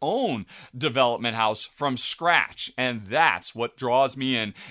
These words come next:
and puts, uh, Rivers of Gold on my wish list. Okay, then we've got number two and, uh,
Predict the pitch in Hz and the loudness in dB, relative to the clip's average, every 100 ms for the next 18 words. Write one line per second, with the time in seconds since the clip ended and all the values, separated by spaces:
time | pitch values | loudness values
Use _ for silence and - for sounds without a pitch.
0 | - 117 117 113 107 95 - 147 - 160 | -4 0 2 2 -2 -8 -6 -4 -4 2
1 | 135 135 123 110 120 123 143 147 120 127 | 6 8 6 4 -2 -4 -4 -6 -4 -2
2 | 113 104 98 - 104 113 117 95 101 104 | 0 -2 -6 -6 -2 -2 -2 -4 -2 -2
3 | 104 - 95 90 78 - - - - - | -2 -8 -12 -12 -14 -14 -16 -16 -10 -4
4 | 139 165 - _ 120 139 165 143 143 113 | 0 0 0 _ -2 -2 2 4 4 2
5 | 110 147 175 175 - 151 135 104 95 - | -4 -2 -2 -2 -2 -2 -2 -2 -8 -14
6 | - - - 113 117 120 117 110 107 113 | -20 -20 -4 0 4 4 2 0 -2 2
7 | 117 127 | 4 4